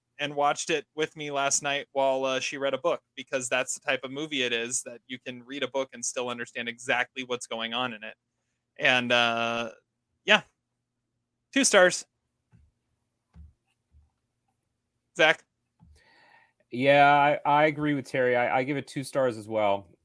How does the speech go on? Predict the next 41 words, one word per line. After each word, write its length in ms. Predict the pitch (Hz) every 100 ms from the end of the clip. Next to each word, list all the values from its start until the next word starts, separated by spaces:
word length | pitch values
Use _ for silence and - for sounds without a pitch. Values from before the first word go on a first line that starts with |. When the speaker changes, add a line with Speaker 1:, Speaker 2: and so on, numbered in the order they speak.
| -
Speaker 2:
Um, 460 | 117 113 107 107 - _ _ _ - - _ _ _ _ _ - - _ _ _ _ _ _
I 120 | - 123
fell 180 | 156
asleep 480 | 139 - 131 127 127 _ _ _ -
a 40 |
couple 220 | 131 147
times. 640 | - 139 135 139 147 - - - - - _ _ _ - -
Speaker 1:
<laughs> 60 | - - _ - _ _ - -
Speaker 2:
Part 180 | 208 226
of 80 | 247
the 60 |
problem 520 | - - 208 202 196
I 100 | 180
had 420 | 151 - 170 170 175
with 120 | 170
this 160 | 151 -
Speaker 1:
I 80 | 147
mean, 160 | 220
the 40 | 214
Speaker 2:
movie 80 |
Speaker 1:
school 240 | 214 254 220
year 160 | 160
is 120 | 131 123
Speaker 2:
is 40 |
Speaker 1:
happening 380 | 123 117 123 120
now, 220 | 117 107
so, 460 | 113 135 120 123 120 139
uh, 100 | 123
falling 280 | - 190 156
asleep, 300 | 135 139 131
it 80 | 139
Speaker 2:
Yeah, 240 | 135 127
Speaker 1:
happens. 220 | 120 120
Speaker 2:
and 240 | 180 208 226
Speaker 1:
It 60 |
happens. 180 | 190 147
Speaker 2:
football, 480 | - 180 143 139 135
I 80 | 123
mean, 240 | 123 120
come 180 | 113 123
on. 240 | 110 101